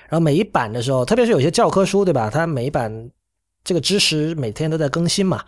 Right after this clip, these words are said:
然后可能它过了五年再重新写一本，比如编程的教科书的时候，它需要增加很多很多内容，对吧？呃，这种情况下，可能你，你，你会需要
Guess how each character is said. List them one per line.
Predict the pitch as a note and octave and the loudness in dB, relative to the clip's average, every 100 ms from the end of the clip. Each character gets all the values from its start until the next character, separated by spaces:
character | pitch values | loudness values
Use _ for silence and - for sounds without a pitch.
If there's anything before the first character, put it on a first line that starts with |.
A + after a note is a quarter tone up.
| - - - | -16 -20 -12
然 | B2+ | -6
后 | C3 | -4
可 | |
能 | A#2 | -2
它 | B2+ | -2
过 | C#3 F3+ | 0 2
了 | C#3+ | 2
五 | A#2 A2 | 0 -2
年 | G#2 B2 D3 D#3+ _ _ _ - | -4 -4 -4 -8 _ _ _ -6
再 | D3 | -4
重 | B2+ C#3 | 0 0
新 | G3 | 0
写 | - A2+ | 0 -2
一 | A2 | -2
本， | B2 G#2 G#2+ G#2+ - - _ - | -4 -4 -8 -10 -14 -18 _ -10
比 | |
如 | A#2 | -8
编 | A#2+ D3 C#3+ | -2 -2 -2
程 | C3 A#2+ | -2 -4
的 | C3+ | -2
教 | B2+ | -2
科 | B2 | -2
书 | B2+ | -4
的 | B2+ | -4
时 | A#2+ | -4
候， | |
它 | B2+ | -4
需 | C#3+ D#3+ | -4 -4
要 | |
增 | C#3+ F3 | -2 0
加 | F#3 | 0
很 | - | 0
多 | C3 | 0
很 | A#3 | 0
多 | A2+ | 0
内 | G#2+ G2+ | -2 -4
容， | F#2+ G2 | -6 -12
对 | G#2+ | -14
吧？ | A2 A2+ - - - - - | -14 -14 -18 -20 -20 -20 -10
呃， | A#2+ A#2 | -8 -6
这 | A#2+ C#4+ | -2 0
种 | |
情 | D#3 D3+ | 0 2
况 | D#3 | 2
下， | D#3 | 2
可 | C3 A2+ | 0 -2
能 | A2+ | -4
你， | A#2+ G#2 | -6 -6
你， | G#2+ G#2 | -8 -8
你 | G#2+ | -8
会 | G#2 B2 | -4 -4
需 | B2+ D#3+ | -2 0
要 | D#3 A#2 | 0 0